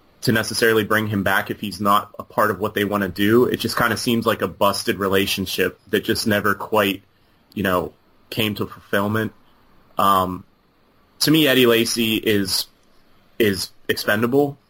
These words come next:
um, especially considering all the names that they have. I think that they can cobble together an effective running game without him, with Chris Carson. Um, you know, even guys like J D McKissic, who were forced into duty and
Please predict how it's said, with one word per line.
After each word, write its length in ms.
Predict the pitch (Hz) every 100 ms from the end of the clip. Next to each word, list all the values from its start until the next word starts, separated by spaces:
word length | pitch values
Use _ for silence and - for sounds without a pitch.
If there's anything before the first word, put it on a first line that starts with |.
| _ -
um, 320 | 98 95 92
especially 400 | 95 - 120 123
considering 480 | - 104 - 104 101 -
all 400 | 107 104 101 98
the 100 | 95
names 300 | 98 98 95
that 100 | 95
they 140 | 95
have. 340 | 87 98 98 -
I 60 | 107
think 220 | 120 101
that 100 | 90
they 120 | 101
can 140 | 95
cobble 360 | 92 - 107 101
together 500 | 95 101 98 98 95 _ - _ -
an 140 | 101
effective 360 | 98 107 98 98
running 240 | 98 95
game 200 | 95 95
without 360 | 90 90 92 95
him, 300 | 104 104 104 _ _ -
with 280 | 98 92 -
Chris 220 | 110 -
Carson. 560 | 104 98 - 98 95 95 _ _ _ _ -
Um, 680 | 92 90 90 87 90 87 - _ _ -
you 100 | 104
know, 140 | 95
even 220 | 98 104
guys 220 | 101 98
like 120 | 98 87
J 160 | 101
D 80 | 98
McKissic, 560 | 92 85 92 92 101 -
who 240 | 98 90
were 140 | 87 90
forced 360 | - 107 -
into 140 | 107 92
duty 380 | 98 98 101
and 240 | 95 90